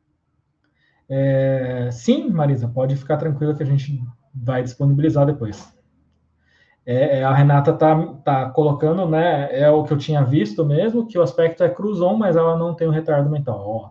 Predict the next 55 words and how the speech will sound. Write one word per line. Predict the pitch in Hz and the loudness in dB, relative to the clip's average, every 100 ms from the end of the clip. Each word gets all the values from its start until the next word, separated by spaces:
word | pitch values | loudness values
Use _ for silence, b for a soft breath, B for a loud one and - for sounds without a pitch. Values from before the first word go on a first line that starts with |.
| - | -18
obrigado, | 117 123 117 98 104 | -12 -6 -6 -6 -8
viu, | 135 | -4
Renata? | 156 139 104 113 | -2 -2 -6 -8
Mas | 117 117 - _ _ 147 | -8 -8 -10 _ _ -2
era | 143 | 2
o | 143 | 0
que, | - - | -2 -14
se | - | -6
eu, | 147 - _ | -6 -6 _
eu | 135 139 - | -12 -12 -10
não | 135 143 139 | -2 0 2
me | 139 139 | 2 2
enganava, | 139 127 131 127 143 151 147 | 2 2 -2 -4 -2 0 2
era | 143 143 143 | 2 4 4
isso | 139 - | 2 -2
mesmo | 135 131 135 | -10 -10 -14
que | |
eu | 120 | -14
tinha | 139 131 | -8 -8
visto. | 101 - _ _ _ _ _ _ _ 160 | -10 -20 _ _ _ _ _ _ _ -2
Perfeito, | 220 - 120 113 123 | -2 -2 -4 -2 -4
gente. | 131 104 - - - _ _ _ _ _ _ _ _ _ _ _ _ | -2 -4 -8 -20 -20 _ _ _ _ _ _ _ _ _ _ _ _
É, | 135 139 143 147 147 - | 0 4 6 6 6 4
então, | 160 247 | 2 2
o | |
que | 320 | 2
que | 330 | 0
é | 320 | -2
a | |
síndrome | 285 285 269 269 | 0 0 0 0
de | 247 | 0
Sjögren, | 165 156 202 220 143 147 120 | 0 2 4 4 2 0 0
né? | 110 139 147 123 110 - - _ - | 0 0 0 0 -4 -10 -20 _ -6
Isso | 185 277 262 254 | -2 0 4 4
é | 214 | 4
estudar | 208 185 185 | -2 2 2
de | 165 | 2
forma | - 180 175 | 0 0 2
ativa. | 170 - 160 139 123 185 196 | -4 -2 0 2 2 2 6
Ah, | 214 | 6
eu | 277 | 4
sei | - 247 269 | 4 4 4
que | 262 226 | 2 2
era | 226 | 0
xerostomia | - 214 214 202 - 208 170 196 208 | -2 -4 -4 -6 -4 -4 -4 -6 -6
e | |
xeroftalmia, | 208 196 190 - 190 160 170 160 139 | -6 -6 -6 -2 -2 0 0 0 4
ó, | 147 139 | 4 2
que | - 139 | -2 -4
tá | 147 151 | 0 0
escrito | 143 156 151 | 0 -4 -2
em | 165 | -2
azul | 160 135 139 139 120 | -2 -2 0 0 -2
aqui, | 117 120 | -6 -6
inclusive, | 117 131 117 123 117 | -6 -6 -8 -6 -8